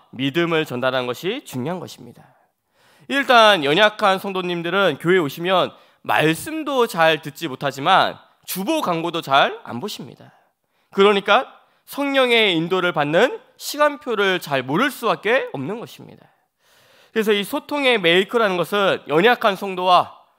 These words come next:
또 연약한 렘넌트들에게 교회 광고를 잘 전달하는 것도 중요하고 그 속에 담겨져 있는 영적인 의미와 믿음을 전달하는 것이 중요한 것입니다.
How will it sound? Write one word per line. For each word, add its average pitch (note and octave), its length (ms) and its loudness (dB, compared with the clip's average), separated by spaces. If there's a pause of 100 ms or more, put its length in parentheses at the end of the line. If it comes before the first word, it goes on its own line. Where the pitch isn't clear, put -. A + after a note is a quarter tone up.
(200)
또 E3+ 160 0
연약한 G#3 480 4
렘넌트들에게 E3+ 880 0 (260)
교회 G3+ 360 4
광고를 F3+ 480 -2
잘 - 280 -8
전달하는 F3 440 0
것도 E3 160 -8
중요하고 D#3+ 760 -2 (320)
그 A3 320 2
속에 A3+ 360 0
담겨져 D#3 440 -2
있는 D#3 400 0 (260)
영적인 C#3 580 -4
의미와 F3+ 720 2
믿음을 C#3 460 -6
전달하는 B2+ 420 -6
것이 C3+ 400 -8
중요한 F3+ 340 -8
것입니다. C#3 560 -20